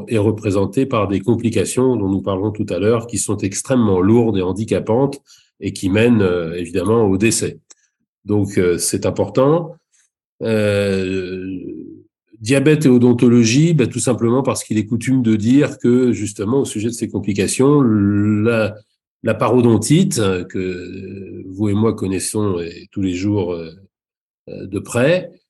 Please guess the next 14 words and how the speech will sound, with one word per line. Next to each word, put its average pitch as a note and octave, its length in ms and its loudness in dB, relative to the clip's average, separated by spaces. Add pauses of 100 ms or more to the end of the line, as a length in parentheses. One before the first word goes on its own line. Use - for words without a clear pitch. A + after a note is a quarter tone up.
(180)
eh G#2 140 -2
bien, B2 420 4
c'est C#3 240 2
la A#2+ 100 2
sixième G#2+ 560 -2
complication G2+ 680 -2
du G#2+ 120 -2
diabète. F#2 460 -2 (240)
Et G2 80 -2
nous G2 120 0
allons F#2 180 0
voir D3 340 0
que B2 180 4
diabète A#2 640 0